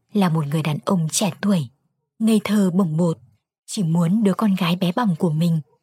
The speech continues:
có mọi thứ mà nó ao ước và mọi thứ mà bản thân mình ao ước. Vì vậy hai cha con đã sắm một cái tủ quần áo quá hoành tráng cho một đứa trẻ lên bảy. Nào là những bộ váy áo bằng nhung, có viền lông thú đắt tiền.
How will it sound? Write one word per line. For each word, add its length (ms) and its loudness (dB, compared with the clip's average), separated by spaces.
có 160 -2
mọi 300 -2
thứ 240 2
mà 180 -2
nó 180 -2
ao 280 -2
ước 200 -6
và 180 0
mọi 260 0
thứ 340 0
mà 160 0
bản 200 -4
thân 280 -2
mình 220 -2
ao 260 -4
ước. 180 -4
Vì 180 0
vậy 260 0
hai 200 0
cha 220 -4
con 180 -2
đã 100 -2
sắm 260 -2
một 140 -4
cái 180 -4
tủ 180 0
quần 220 -2
áo 340 -2
quá 220 -2
hoành 300 -4
tráng 360 -2
cho 240 -4
một 140 0
đứa 220 -2
trẻ 220 -2
lên 280 0
bảy. 240 -4
Nào 220 0
là 220 2
những 220 0
bộ 100 0
váy 200 -2
áo 320 -2
bằng 260 2
nhung, 240 -2
có 220 -2
viền 200 2
lông 180 2
thú 220 0
đắt 220 -4
tiền. 280 2